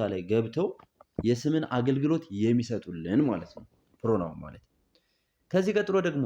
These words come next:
ምን አሉ? ቢ ቨርቦች አሉ። ቢ ቨርብ፣ ቢ ቨርቦች አሉ። አም፣ ኢዝ፣ አር፣ አር የሚሉ እንጠቀማለን። ሌላ ቢ ቨርቦችም አሉ። በጣም ብዙ ቢ ቨርቦች አሉ። ለምሳሌ ይሄ ፕሬዘንት ነው የሆነው።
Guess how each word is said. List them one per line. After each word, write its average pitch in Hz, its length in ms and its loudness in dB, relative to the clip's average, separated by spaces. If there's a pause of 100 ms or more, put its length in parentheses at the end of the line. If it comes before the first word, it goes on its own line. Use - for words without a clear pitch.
ምን 147 240 4
አሉ? 101 180 0 (300)
ቢ 131 180 2
ቨርቦች 127 460 2
አሉ። 85 140 -4 (360)
ቢ 120 180 2
ቨርብ፣ 101 260 0 (440)
ቢ 117 140 4
ቨርቦች 85 420 -2
አሉ። 85 180 -12 (300)
አም፣ 104 320 4 (1300)
ኢዝ፣ 107 380 2 (1200)
አር፣ 107 380 4 (880)
አር 123 240 6
የሚሉ 90 320 -2 (300)
እንጠቀማለን። 98 680 -4
ሌላ 147 200 2
ቢ 123 160 0
ቨርቦችም 113 520 -2
አሉ። 87 160 -10 (160)
በጣም 123 260 -2
ብዙ 117 220 -4
ቢ 107 120 -4
ቨርቦች 92 380 -8
አሉ። 80 140 -14 (540)
ለምሳሌ 117 400 -2 (120)
ይሄ 113 200 -2
ፕሬዘንት 135 440 0 (120)
ነው 82 120 -10
የሆነው። 90 300 -6